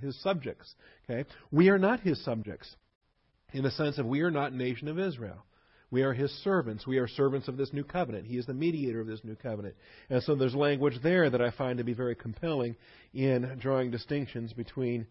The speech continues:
this, uh, parable and Matthew, um,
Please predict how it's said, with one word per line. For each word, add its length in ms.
this, 360
uh, 140
parable 480
and 260
Matthew, 500
um, 500